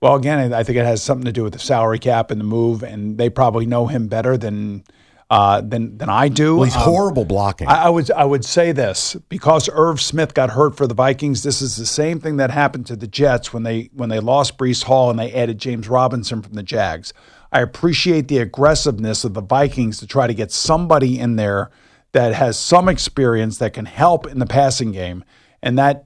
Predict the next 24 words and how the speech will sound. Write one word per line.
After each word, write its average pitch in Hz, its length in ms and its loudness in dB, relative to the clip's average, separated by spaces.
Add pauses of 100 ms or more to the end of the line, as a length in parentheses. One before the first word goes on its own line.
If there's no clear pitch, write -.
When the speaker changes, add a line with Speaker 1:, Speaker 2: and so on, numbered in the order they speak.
Speaker 1:
that's 156 300 2
going 170 380 2
to 123 120 -2
help 123 260 0
the 113 60 -2
Vikings. 104 500 -2
There's 110 140 -8
no 147 360 0
question 135 320 0
about 117 240 0
that, 117 100 0
especially 127 400 -2
with 113 160 -8
Irv 127 260 -4
Smith 135 320 -4
now 120 180 -2
on 139 240 0
the 120 60 -2
shelf 131 300 0
probably 156 560 0
for 117 140 -6
about 101 260 0
ten 110 220 -8
weeks. - 360 -14